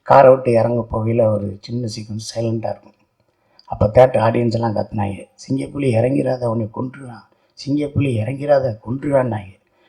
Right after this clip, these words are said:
நான் இறங்குனேன், அதே மாதிரி அந்த சீக்வன்ஸ்ல என்னைய காலி பண்ணிடுவாங்க. அப்ப சொன்னாங்க தியேட்டர்ல, "இறங்காத கொன்றுவான்னு சொன்னேனே, இறங்காத கொன்றுவான்னு சொன்னேனேன்னு" சொன்னாங்க. அதே ஆளுங்க தான் ரெண்டரை வருஷம் கழிச்சு மகாராஜா படம் பார்த்தாங்க.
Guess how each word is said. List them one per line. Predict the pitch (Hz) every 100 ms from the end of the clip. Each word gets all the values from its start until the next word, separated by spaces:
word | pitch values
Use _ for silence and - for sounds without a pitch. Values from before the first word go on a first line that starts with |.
| _
நான் | - 110
இறங்குனேன், | - 123 135 147
அதே | 123 120
மாதிரி | 120 117 107
அந்த | 104 -
சீக்வன்ஸ்ல | 120 - 110 110
என்னைய | 113 101 95 _ _ _ _
காலி | - 113
பண்ணிடுவாங்க. | 104 98 90 - _ _ _ _ _ _ _ -
அப்ப | 113 110
சொன்னாங்க | 110 135 131
தியேட்டர்ல, | 117 113 110 107 98 -
"இறங்காத | - 123 147 147 147 160 156
கொன்றுவான்னு | 131 135 131 127
சொன்னேனே, | 104 104 95 95 -
இறங்காத | 90 127 160 160 170 180
கொன்றுவான்னு | - 120 120 117 104
சொன்னேனேன்னு" | 107 113 120 98
சொன்னாங்க. | 104 - - _ _ _ _ _ _ _ _
அதே | - 92 113 127
ஆளுங்க | 123 113 107
தான் | 107 123 - _ _ -
ரெண்டரை | 120 110
வருஷம் | 113 113 139
கழிச்சு | 117 110 107 95 _ _ _ _
மகாராஜா | - 110 127 123 104
படம் | - 110 107
பார்த்தாங்க. | 98 - -